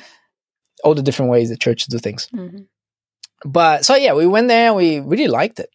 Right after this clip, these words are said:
Speaker 1: It was good, good preaching. It was a small church. People were friendly and really nice. And we really liked the church.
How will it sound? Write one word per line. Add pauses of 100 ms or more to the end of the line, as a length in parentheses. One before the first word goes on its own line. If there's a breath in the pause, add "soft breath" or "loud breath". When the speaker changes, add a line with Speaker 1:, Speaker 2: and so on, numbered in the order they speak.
Speaker 1:
It
was
good,
good
preaching. (1040)
It
was
a
small
church.
People
were
friendly
and
really
nice. (1040 soft breath)
And (1200)
we
really
liked
the
church.